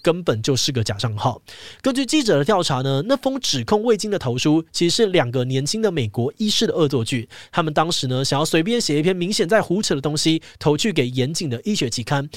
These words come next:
看看是不是真的会被看出来。结果没有想到，这篇文章不止真的被看了出来，后续还引起了一连串的大争议。而这两个医生事后呢，也有试图想要联系《新英格兰医学期刊》，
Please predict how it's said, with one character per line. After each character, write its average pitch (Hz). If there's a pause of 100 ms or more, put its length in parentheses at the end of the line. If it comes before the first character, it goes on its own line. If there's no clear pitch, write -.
(140)
看 269
看 254
是 220
不 214
是 220
真 214
的 185
会 139
被 127
看 120
出 -
来。 92 (300)
结 156
果 139
没 131
有 143
想 110
到， 135
这 -
篇 175
文 135
章 143
不 233
止 123
真 156
的 147
被 139
看 -
了 123
出 139
来， 110 (180)
后 170
续 143
还 120
引 139
起 131
了 110
一 226
连 120
串 135
的 104
大 107
争 101
议。 110 (400)
而 214
这 320
两 226
个 -
医 208
生 202
事 240
后 233
呢， 151
也 160
有 170
试 -
图 151
想 127
要 131
联 123
系 156
《新 202
英 214
格 147
兰 123
医 170
学 151
期 107
刊》， 127